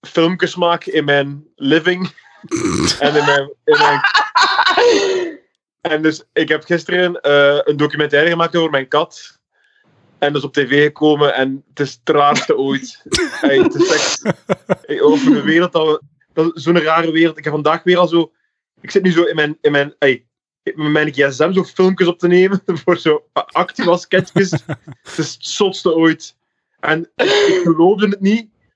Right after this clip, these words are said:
Speaker 1: tot het op, plots echt op T V kwam. <laughs> Gisteravond za-,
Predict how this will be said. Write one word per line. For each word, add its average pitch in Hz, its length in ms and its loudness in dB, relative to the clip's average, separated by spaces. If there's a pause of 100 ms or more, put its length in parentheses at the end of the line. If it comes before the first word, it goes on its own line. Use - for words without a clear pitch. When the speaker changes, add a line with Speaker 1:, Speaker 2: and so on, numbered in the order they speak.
(160)
Speaker 1:
tot 190 160 0
het 202 120 -4
op, - 160 -2
plots 208 320 0
echt - 260 -4
op 196 140 -4
T - 60 -2 (160)
V 170 200 4
kwam. 156 200 -2 (160)
<laughs> - 80 -2
Gisteravond 175 680 -2
za-, 170 220 -4